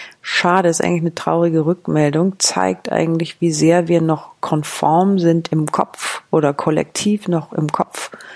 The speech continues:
ähm, der Meinung sind, äh, dass es das Heteromodell das Normal ist und alles andere, was davon abweicht, eben nicht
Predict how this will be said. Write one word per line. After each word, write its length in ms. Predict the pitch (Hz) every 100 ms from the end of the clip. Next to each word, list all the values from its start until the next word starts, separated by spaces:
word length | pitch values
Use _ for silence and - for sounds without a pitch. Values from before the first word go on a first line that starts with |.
| - - - _ _
ähm, 400 | 175 170 165 165
der 120 | 160
Meinung 400 | 156 147 180 180
sind, 440 | 165 175 170 165 -
äh, 300 | - 160 160
dass 200 | 156 147
es 240 | 160 - - _
das 260 | 151 147 -
Heteromodell 760 | 175 185 170 160 160 156 156
das 220 | 156 151 151
Normal 680 | 147 139 139 131 135 175
ist 240 | - 190 -
und 100 | -
alles 260 | 156 151
andere, 360 | - 151 156 156
was 120 | 147
davon 240 | - 143 -
abweicht, 540 | 147 156 - - -
eben 240 | 156 147
nicht 440 | 143 165 - -